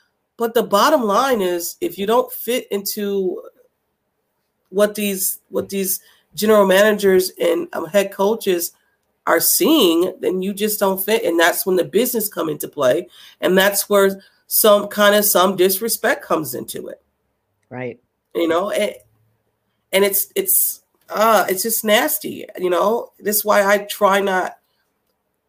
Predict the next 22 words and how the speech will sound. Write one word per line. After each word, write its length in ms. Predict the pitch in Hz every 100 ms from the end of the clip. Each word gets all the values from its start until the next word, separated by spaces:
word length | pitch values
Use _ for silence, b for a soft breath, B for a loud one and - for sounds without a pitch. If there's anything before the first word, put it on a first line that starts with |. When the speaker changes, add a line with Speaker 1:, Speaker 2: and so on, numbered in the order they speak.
| _
Speaker 1:
t-, 80 | - _
to 120 | - 185
love 360 | 175 208 269
on 160 | 214 180
guys 320 | 170 160 160
too 160 | - 156
hard 400 | 160 165 151 160
when 100 | 160
it 100 | 156
comes 280 | 170 156 -
to 120 | 160
players, 420 | - 160 156 151
because 480 | - 165 175 165 160 B B B
at 160 | - -
any 220 | 190 220
moment 420 | 220 202 262 208 185
you 80 |
can 160 | 190 175
go. 420 | 170 196 139 - _ _ _ _ _ - B B
At 180 | 165 -
any 180 | 175 208
moment. 460 | 185 151 139 135